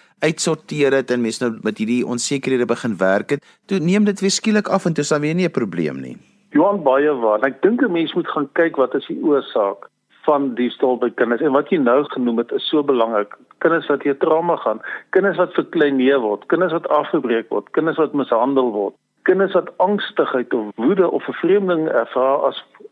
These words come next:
Speaker 2: as gevolg van groot veranderinge, soos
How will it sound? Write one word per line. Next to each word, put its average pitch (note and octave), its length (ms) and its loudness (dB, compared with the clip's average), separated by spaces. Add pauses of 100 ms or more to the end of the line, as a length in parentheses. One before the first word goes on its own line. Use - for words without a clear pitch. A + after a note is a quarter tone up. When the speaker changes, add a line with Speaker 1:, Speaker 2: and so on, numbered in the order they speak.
Speaker 2:
as F#3+ 180 2
gevolg D#3+ 440 0
van D#3+ 140 2
groot D3 240 0
veranderinge, F3 640 2 (200)
soos F#3 800 0